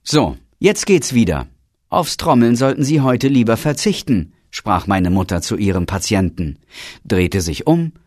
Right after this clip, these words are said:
und eilte zurück zu mir. Da begann die Menge der Fans um uns herum zu klatschen. Immer lauter wurde es. Gespannt blickte ich aufs Spielfeld.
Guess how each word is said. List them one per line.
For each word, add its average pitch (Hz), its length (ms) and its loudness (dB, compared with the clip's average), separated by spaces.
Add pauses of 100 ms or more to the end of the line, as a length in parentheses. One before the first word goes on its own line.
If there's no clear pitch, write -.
(100)
und 160 320 0
eilte 101 320 0
zurück 139 500 -2
zu 95 140 -2
mir. 82 340 -2 (760)
Da 107 320 0
begann 117 400 2
die 98 120 0
Menge 98 340 2
der 85 160 -2
Fans 107 420 0
um 113 180 0
uns 107 280 0
herum 117 360 2
zu 156 180 -2
klatschen. 107 680 -4 (600)
Immer 104 280 4
lauter 120 460 0
wurde 92 260 0
es. - 320 -6 (760)
Gespannt - 540 -2
blickte 104 300 0
ich 110 200 -2
aufs 117 220 -2
Spielfeld. 123 640 0